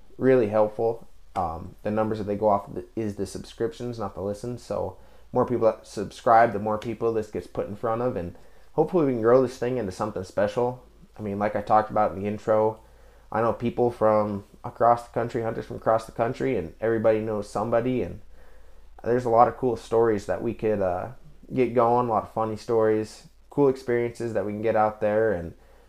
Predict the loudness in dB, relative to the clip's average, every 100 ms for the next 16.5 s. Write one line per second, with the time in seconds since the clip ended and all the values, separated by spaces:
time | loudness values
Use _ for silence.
0 | -4 -4 0 -2 0 -2 -4 -2 2 2
1 | 0 -6 -6 -4 -2 -4 -4 -2 0 -2
2 | -2 -2 -2 -4 -8 -4 4 6 6 2
3 | -10 -20 -20 -20 -20 -20 -20 -20 -20 -18
4 | -10 -2 -2 2 2 2 0 0 -2 -4
5 | -4 -2 0 0 -2 -4 -2 0 0 -2
6 | -6 -8 -8 -14 -20 -20 -6 4 6 6
7 | 4 -4 -16 -4 -4 -2 0 0 0 -6
8 | -8 -6 -6 -6 -2 0 0 -2 -6 -4
9 | -4 0 0 2 0 -4 -12 -20 -20 -20
10 | -20 -20 -20 -12 -8 -8 0 2 4 2
11 | 0 -2 -6 -6 -12 -20 -8 2 4 6
12 | 6 8 6 6 4 2 -2 0 4 4
13 | 4 2 2 0 -2 -4 -2 -2 -2 -4
14 | -2 2 2 0 0 2 2 0 -2 2
15 | 0 2 -2 0 -4 -6 -10 -10 -10 -8
16 | -8 -8 -6 -6 -6